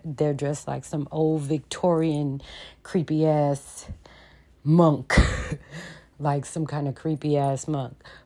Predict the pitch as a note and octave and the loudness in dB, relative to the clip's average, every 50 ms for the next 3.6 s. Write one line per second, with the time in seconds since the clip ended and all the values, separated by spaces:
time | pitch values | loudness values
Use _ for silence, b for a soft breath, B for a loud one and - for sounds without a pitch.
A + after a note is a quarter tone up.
0 | B - E3+ E3+ D#3+ - - - F3+ F3 - - B3 A#3+ B3 B3+ B3 A3+ G3+ F#3 | B -8 -6 -6 -6 -6 -8 -8 -10 -10 -8 -4 -4 -2 -2 -2 -2 -2 -4 -4
1 | F3+ D#3+ D3+ - - - - A#3+ B3+ C4+ B3+ - - - - E3+ E3+ D#3+ E3 F3+ | -4 -4 -6 -10 -10 -8 -6 -4 -4 -4 -4 -6 -4 -2 0 0 0 0 0 0
2 | F3+ F#3+ - B B B B B B B B _ _ _ _ _ - D#3+ D#3 F3+ | -2 -6 -10 B B B B B B B B _ _ _ _ _ -10 -2 0 2
3 | F3 F3 F3+ E3+ E3 - - - F#3 F#3 F#3 F3 | 2 2 2 0 -2 -4 -4 -2 -2 -2 -2 -4